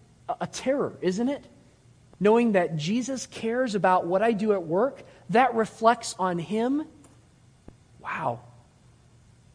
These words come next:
Sobering. The thing, person,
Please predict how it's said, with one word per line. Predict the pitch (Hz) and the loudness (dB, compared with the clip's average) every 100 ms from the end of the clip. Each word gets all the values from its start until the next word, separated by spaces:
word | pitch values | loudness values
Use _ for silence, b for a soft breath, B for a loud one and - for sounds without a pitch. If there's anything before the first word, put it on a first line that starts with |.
| _ _ _ _ - | _ _ _ _ -20
Sobering. | - 190 170 147 120 117 - _ _ _ _ _ _ _ _ _ _ _ _ _ _ _ _ _ _ _ - _ _ _ _ - | -10 -4 -4 -4 -10 -14 -20 _ _ _ _ _ _ _ _ _ _ _ _ _ _ _ _ _ _ _ -20 _ _ _ _ -10
The | 160 | -10
thing, | - 254 269 302 294 - _ _ _ _ _ _ _ _ _ - | -6 -4 -2 -4 -8 -14 _ _ _ _ _ _ _ _ _ -16
person, | - 240 - 240 226 220 | -8 -6 -6 -6 -6 -6